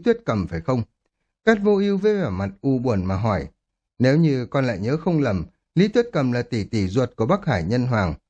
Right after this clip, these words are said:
hơn nữa người còn nợ nàng ta rất nhiều tiền." Người thủ tháp Đàm Tông Nguyên hiền ngang lẫm liệt nói, "Ta dọa dẫm đế quốc Bắc Hải là chuyện công, còn tình cảm chân thành tha thiết của ta với Hoài Dương công chúa là chuyện tư,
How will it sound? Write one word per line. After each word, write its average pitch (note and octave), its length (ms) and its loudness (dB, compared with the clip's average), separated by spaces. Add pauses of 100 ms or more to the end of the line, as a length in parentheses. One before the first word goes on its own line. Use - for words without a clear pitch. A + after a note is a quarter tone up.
(120)
hơn B2 180 4
nữa D3 180 0
người F3 200 2
còn G2 200 -2
nợ G#2+ 200 -2
nàng F#2+ 200 -2
ta A#2 220 2
rất G#3 200 0
nhiều A#2 180 0
tiền." G2 300 0 (920)
Người E3 160 4
thủ D3 180 -4
tháp A#3+ 220 -4
Đàm D#3 220 0
Tông G3+ 220 0
Nguyên G3+ 240 0 (180)
hiền A#2+ 220 0
ngang G#2+ 200 0
lẫm A2+ 220 2
liệt C#3 200 2
nói, C3+ 320 0 (480)
"Ta A#2 220 2
dọa G#2 220 -2
dẫm B2+ 240 0
đế C3 120 -2
quốc G#3+ 240 -2
Bắc G3+ 160 -4
Hải G2 120 -2
là E2 120 -2
chuyện E2 320 -4
công, D#3 240 2 (360)
còn D#3+ 160 4
tình D#3 160 0
cảm A#2+ 220 -2
chân G#3 220 -2
thành C3+ 220 0
tha F#3 160 0
thiết A#3 260 0
của F#2 100 -4
ta A2+ 260 -2
với A#2 160 -2
Hoài A2+ 260 0
Dương A2+ 260 0
công A#2 220 2
chúa A#2 200 0
là F3 180 2
chuyện F#2 200 -4
tư, C#3+ 300 2